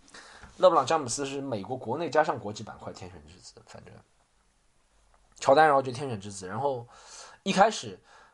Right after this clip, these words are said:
就是他，其实乔丹如果，哦，真的很传奇啊，就是那个时候很多人都想阻止底特律活塞获胜，但底特律活塞就通过办法获胜了，你知道吧？就阻挡了乔丹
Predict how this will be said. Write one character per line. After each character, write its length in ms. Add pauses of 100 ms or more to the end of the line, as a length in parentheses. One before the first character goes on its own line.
(240)
就 160
是 340 (140)
他， 220
其 240
实 480
乔 200
丹 160
如 120
果， 140 (680)
哦， 180 (240)
真 160
的 60
很 160
传 300
奇 180
啊， 80
就 100
是 160 (1000)
那 120
个 60
时 100
候 240 (320)
很 200
多 120
人 120
都 80
想 180
阻 240
止 220
底 160
特 100
律 100
活 220
塞 240 (120)
获 300
胜， 160
但 140
底 60
特 80
律 40
活 80
塞 100
就 240
通 280
过 100
办 240
法 160
获 240
胜 200
了， 80
你 80
知 80
道 160
吧？ 120 (440)
就 100
阻 380
挡 160
了 100
乔 220
丹 260